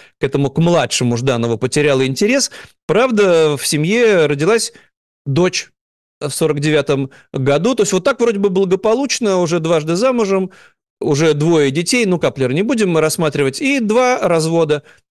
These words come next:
И впоследствии уже после смерти Сталина, она ещё раз выходит замуж, но там, правда, уже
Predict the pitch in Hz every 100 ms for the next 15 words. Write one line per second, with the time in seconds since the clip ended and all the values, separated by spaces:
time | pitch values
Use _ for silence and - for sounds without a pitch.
0 | - 147 175 170 254 233 208 190 - _
1 | _ _ _ - 160 180 170 147 127 -
2 | 131 120 139 - 240 196 147 - - 117
3 | 165 214 180 - 214 135 113 - - _
4 | 139 143 175 143 143 247 240 175 - 170
5 | 151 139 151 139 131 135 123 135